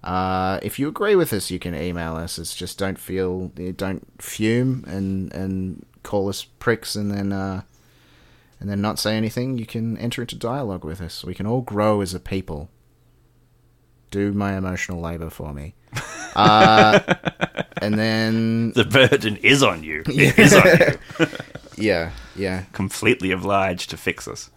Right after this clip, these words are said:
Speaker 1: As men, we do f-, need to find ways to talk to men, but it's hard. I only ever wanted to play video games, Darcy.
Speaker 2: That's not a bad way to talk to men.
Speaker 1: Yeah.
Speaker 2: And,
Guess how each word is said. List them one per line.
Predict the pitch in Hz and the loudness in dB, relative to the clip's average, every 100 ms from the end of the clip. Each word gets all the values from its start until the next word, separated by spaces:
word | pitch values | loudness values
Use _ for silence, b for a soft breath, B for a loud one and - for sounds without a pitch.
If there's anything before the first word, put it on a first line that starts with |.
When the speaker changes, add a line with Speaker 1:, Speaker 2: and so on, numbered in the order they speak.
| _ - | _ 0
Speaker 1:
As | 147 131 110 | 2 2 0
men, | 101 101 104 | 0 0 0
we | 101 | -2
do | - 98 | -2 -4
f-, | 95 - - | -4 -10 -10
need | 87 90 - | -6 -6 -8
to | |
find | - 92 90 87 | -10 -4 -4 -2
ways | 87 87 - | -4 -4 -6
to | 80 | -10
talk | - 82 - | -10 -12 -10
to | 82 | -10
men, | 85 87 | -8 -8
but | 85 82 | -10 -12
it's | - - - B B B B B B | -12 -14 -16 B B B B B B
hard. | 98 95 90 85 95 - B B - | -14 -10 -8 -10 -12 -18 B B -10
I | 104 | -4
only | 110 107 101 | -2 -2 -2
ever | 98 | -4
wanted | 92 90 82 | -4 -6 -8
to | - | -12
play | - 85 | -8 -6
video | 82 82 85 71 | -6 -6 -6 -6
games, | 69 73 - | -8 -10 -12
Darcy. | 57 71 - 78 - _ | -12 -10 -10 -10 -12 _
Speaker 2:
That's | 156 160 - | 0 0 -2
not | 156 | -2
a | 107 | -2
bad | - 101 95 117 | 0 2 2 2
way | 107 | 0
to | 92 | -2
talk | - 95 - | -2 -6 -4
to | - | -8
men. | 71 85 110 - - _ _ | -6 -6 -8 -12 -20 _ _
Speaker 1:
Yeah. | 82 101 101 95 - B B B B B B - | -6 -2 0 0 -4 B B B B B B 2
Speaker 2:
And, | 180 143 165 202 | 4 6 4 0